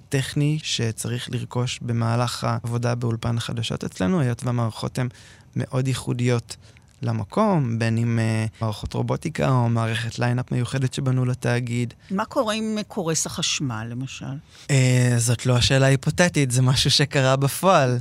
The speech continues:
Speaker 1: <laughs> באולפני התאגיד בתקופת הקורונה, היינו צריכים להתחיל, אה, תוכנית בזמנו, קלמן וסגל, שהייתה מצולמת מאולפני תל אביב.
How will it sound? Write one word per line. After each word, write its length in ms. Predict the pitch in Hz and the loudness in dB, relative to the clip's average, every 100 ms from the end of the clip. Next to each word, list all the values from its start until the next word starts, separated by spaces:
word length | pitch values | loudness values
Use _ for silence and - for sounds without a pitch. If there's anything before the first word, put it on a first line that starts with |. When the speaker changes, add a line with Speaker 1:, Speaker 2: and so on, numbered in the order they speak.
| - | -4
Speaker 1:
<laughs> 100 | 127 | -2
באולפני 460 | 123 120 123 127 | 0 0 2 2
התאגיד 560 | 139 143 139 139 127 127 | 2 4 2 2 0 0
בתקופת 540 | 123 - - 127 120 | -2 -4 -2 -2 0
הקורונה, 600 | 135 135 117 117 117 120 151 - - - | -2 0 2 2 2 0 -2 -8 -18 0
היינו 260 | 131 147 | 4 6
צריכים 440 | 160 139 127 143 139 | 4 2 2 4 4
להתחיל, 480 | 139 - 143 139 143 | 4 2 0 4 4
אה, 200 | 135 120 | 4 2
תוכנית 600 | - 113 123 120 120 - 110 | -2 -2 0 0 0 -6 -8
בזמנו, 720 | 107 110 113 127 151 131 110 - | -6 -4 -2 2 4 4 0 -2
קלמן 360 | 117 120 123 113 | 0 2 0 0
וסגל, 440 | 110 135 120 117 | 2 2 2 0
שהייתה 340 | - 110 - | 0 -4 0
מצולמת 640 | 123 131 127 123 123 - 120 | 0 0 0 2 0 -2 -2
מאולפני 460 | 117 110 113 113 | -2 0 0 0
תל 180 | - 123 | 0 -2
אביב. 320 | 117 110 110 | 0 -2 -4